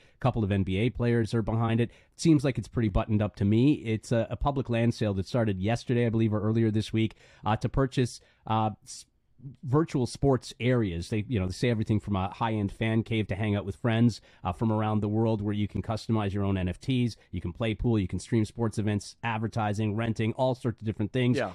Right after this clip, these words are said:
Speaker 1: It's all focused around the world of sports. Uh, I did get an email 'cause I signed up for the email list today saying, "Hey, we still have some s-, land available," which means it didn't probably bang right away when it came to the, the launch on July fourteenth.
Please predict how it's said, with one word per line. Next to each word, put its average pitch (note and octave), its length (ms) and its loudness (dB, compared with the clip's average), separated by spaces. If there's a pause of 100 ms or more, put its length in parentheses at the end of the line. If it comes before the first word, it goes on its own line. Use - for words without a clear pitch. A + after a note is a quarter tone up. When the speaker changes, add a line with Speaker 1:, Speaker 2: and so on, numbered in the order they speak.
(160)
Speaker 1:
It's - 300 4
all D3+ 260 4
focused C3 460 0
around G#2+ 300 2
the G#2 80 0
world G2+ 340 0
of G2 100 -4
sports. G#2+ 480 -2 (220)
Uh, G#2+ 180 0
I B2+ 100 2
did D3 180 4
get C3+ 120 4
an A#2+ 80 4
email B2 260 6
'cause G#2+ 120 -4
I G#2 60 -2
signed A#2+ 240 0
up - 80 -6
for A2 80 -4
the G2+ 120 0
email G#2+ 300 2
list G2 240 -2
today G2 260 0
saying, G#2 320 0 (160)
"Hey, C#3+ 120 2
we C3+ 100 2
still E3+ 220 0
have E3 120 4
some D3 120 2
s-, B2 160 0
land C#3+ 240 4
available," B2 520 2 (320)
which - 280 2
means C#3+ 280 6
it A2 80 -2
didn't C#3+ 220 4
probably A2 580 0 (100)
bang A#2+ 440 2
right A2 180 4
away G#2+ 380 2
when G#2 140 0
it G2 80 -4
came G#2+ 220 0
to A2 120 0
the, G2 160 2
the G2 140 -4
launch G2 280 0
on G2 100 0
July G#2 260 -2
fourteenth. A2+ 560 0